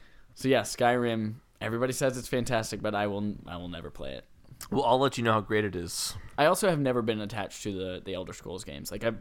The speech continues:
Speaker 1: told you, I played twenty minutes of Morrowind.
Speaker 2: Yeah.
Speaker 1: Never played Oblivion.
Speaker 2: I've never played any of 'em, so that's why I'm excited to play it myself.
Speaker 1: Yeah.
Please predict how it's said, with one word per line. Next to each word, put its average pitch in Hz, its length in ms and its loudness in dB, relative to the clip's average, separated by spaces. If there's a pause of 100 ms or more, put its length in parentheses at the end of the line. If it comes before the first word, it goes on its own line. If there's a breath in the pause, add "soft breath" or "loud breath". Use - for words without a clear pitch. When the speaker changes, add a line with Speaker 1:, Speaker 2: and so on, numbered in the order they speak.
(120)
Speaker 1:
told 107 200 -2
you, 98 40 -4
I 87 40 -6
played - 200 -8
twenty 101 220 -2
minutes 98 180 -6
of 98 60 -6
Morrowind. 104 600 -2
Speaker 2:
Yeah. 98 200 -6
Speaker 1:
Never 104 180 -4
played 101 180 -6
Oblivion. 98 460 -2
Speaker 2:
I've 131 160 8
never 160 180 4
played 123 300 4
any 104 220 0
of 85 100 -6
'em, - 140 -12
so 98 180 6
that's - 220 2
why 95 120 0
I'm 92 120 -6
excited 92 260 -6
to 98 160 -12
play - 160 -6
it - 80 -8
myself. - 500 -8
Speaker 1:
Yeah. 104 200 -4